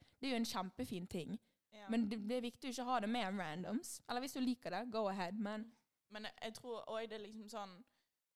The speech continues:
Speaker 2: altså, mange jenter er jo forskjellige, men vi har jo liksom veldig samme oppfatning at vi på en måte, liksom, altså, jeg har jo sagt til dere flere ganger, liksom, hvis jeg har hatt et ons, liksom, og så har de dratt etterpå uten at det liksom,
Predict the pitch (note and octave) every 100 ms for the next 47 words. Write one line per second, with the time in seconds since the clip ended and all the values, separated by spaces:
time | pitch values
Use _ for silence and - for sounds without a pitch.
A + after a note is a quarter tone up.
0 | _ _ G3+ G#3 F#3+ D#3+ _ _ G3 G3+
1 | G#3+ G#3 G#3+ G#3+ G#3+ G3+ A3+ G3+ F3 F3
2 | G3 G#3 G3+ F#3+ F3+ G3+ G3+ E3+ F3 E3+
3 | E3+ G3+ F3+ F#3 F#3+ - - F3 - E3+
4 | E3 - F#3 F#3+ F3 E3 - F#3+ F3 -
5 | _ _ _ _ _ _ _ F3+ F#3 G3
6 | F#3 - _ _ _ _ _ _ _ _
7 | _ G3 G#3 G3 G3 A#3 A#3+ - E3+ E3
8 | E3 - - _ _ _ _ _ _ G3
9 | E3+ D#3 E3 F3 E3+ E3+ E3+ F#3+ F#3 F3+
10 | G3+ G#3 - - F3 G3 - D3+ F3 C#3
11 | E3+ - _ _ _ G3+ G#3+ G3 F3 -
12 | F#3 F#3+ G3 - F3 F3+ F#3 F3 F3 E3
13 | G3 F3 F3 E3+ F#3+ E3